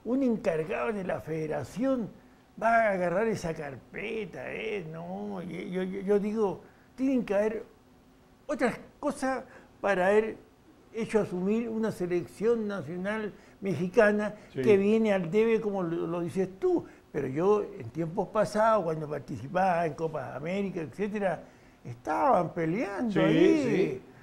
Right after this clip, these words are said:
Speaker 2: sí.
Speaker 1: ¿eh? Y uno veía jugar una selección con Boy, después de todo, a-, hacia, hacia adelante, eh, eran presentaciones dignas.
Speaker 2: Competitivas, competitivas,
Speaker 1: Y si
Speaker 2: Aurelio.
Speaker 1: jugaba-, podían jugar con uno de equipo B en la concacaf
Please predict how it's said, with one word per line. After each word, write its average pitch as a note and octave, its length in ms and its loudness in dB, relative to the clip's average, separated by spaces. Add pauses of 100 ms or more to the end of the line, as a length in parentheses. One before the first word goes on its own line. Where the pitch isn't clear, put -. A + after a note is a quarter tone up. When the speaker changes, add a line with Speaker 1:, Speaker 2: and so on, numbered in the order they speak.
(220)
Speaker 2:
sí. G3 60 -8
Speaker 1:
¿eh? B3 220 -4 (200)
Y F#3+ 360 -4
uno A3 260 4
veía G#3+ 340 6
jugar F#3 380 4
una G#3 200 0
selección D#3+ 800 -2
con E3 340 -4
Boy, G#3 360 0
después F3+ 360 -2
de F3 60 -4
todo, G3+ 440 -4
a-, - 320 -8
hacia, D3 420 -8 (680)
hacia D3+ 320 -4
adelante, G3 640 -2 (280)
eh, - 300 -10 (460)
eran A3+ 240 -2
presentaciones D#3+ 760 -2
dignas. A#3 460 2
Speaker 2:
Competitivas, F3 800 2
competitivas, D3+ 640 0
Speaker 1:
Y - 20 2
si F3+ 60 4
Speaker 2:
Aurelio. G3+ 300 10
Speaker 1:
jugaba-, A3 300 4
podían A3+ 340 4
jugar G#3 300 6
con G#3+ 140 2
uno A#3+ 280 2
de G#3 80 8
equipo G3+ 440 2
B G#3+ 120 6
en C4 80 2
la A3+ 100 0
concacaf G3+ 460 -2